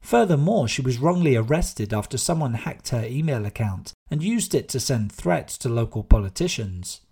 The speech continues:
The real-world abuse continued even after she moved across the Atlantic to Northern Ireland in an attempt to escape.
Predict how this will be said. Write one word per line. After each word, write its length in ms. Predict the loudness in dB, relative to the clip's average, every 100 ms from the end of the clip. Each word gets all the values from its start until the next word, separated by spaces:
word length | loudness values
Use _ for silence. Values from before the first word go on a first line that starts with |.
| _
The 100 | 0
real-world 520 | 2 0 2 2 2
abuse 380 | 0 -2 -2 -2
continued 560 | -4 -2 0 0 -2 -4
even 320 | -6 -2 0
after 300 | -2 -2 -4
she 160 | -4 -2
moved 260 | -2 -2
across 320 | -4 -2 -2
the 180 | -2 -4
Atlantic 600 | -4 -4 -4 -4 -6 -8
to 100 | -6
Northern 380 | -2 -2 -2 -2
Ireland 480 | -2 -2 -4 -6 -6
in 100 | -4
an 140 | -4
attempt 640 | -4 -4 -4 -4 -8 -16 -10
to 160 | -6
escape. 540 | -4 -4 -4 -4 -6